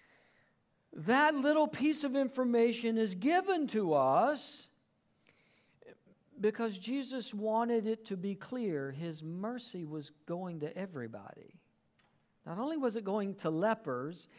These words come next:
it was going to the least expected person within lepers. Samaritans were despised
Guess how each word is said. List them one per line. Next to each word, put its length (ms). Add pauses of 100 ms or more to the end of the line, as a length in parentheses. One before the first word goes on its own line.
(360)
it 160
was 220
going 460
to 340
the 200
least 580
expected 760
person 560
within 480
lepers. 480
Samaritans 640
were 160
despised 760